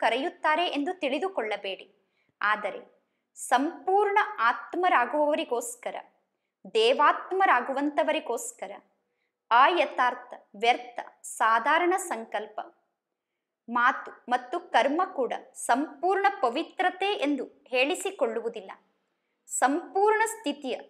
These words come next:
ಸಮೀಪಕ್ಕೆ ತಲುಪುತ್ತಿದ್ದೀರಾ. ಆದ್ದರಿಂದ ವರ್ತಮಾನ ಸಮಯಕ್ಕನುಸಾರವಾಗಿ ವ್ಯರ್ಥ ಕರ್ಮ ಮತ್ತು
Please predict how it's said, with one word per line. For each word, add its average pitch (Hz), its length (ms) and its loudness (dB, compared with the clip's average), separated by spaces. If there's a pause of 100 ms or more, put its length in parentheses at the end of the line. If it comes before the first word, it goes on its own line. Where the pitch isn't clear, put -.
(180)
ಸಮೀಪಕ್ಕೆ 392 680 -2 (100)
ತಲುಪುತ್ತಿದ್ದೀರಾ. 240 880 -6 (340)
ಆದ್ದರಿಂದ 208 600 -2 (500)
ವರ್ತಮಾನ 359 680 2 (200)
ಸಮಯಕ್ಕನುಸಾರವಾಗಿ 240 1200 -4 (680)
ವ್ಯರ್ಥ 247 360 2 (160)
ಕರ್ಮ 214 280 -2 (180)
ಮತ್ತು 240 300 -4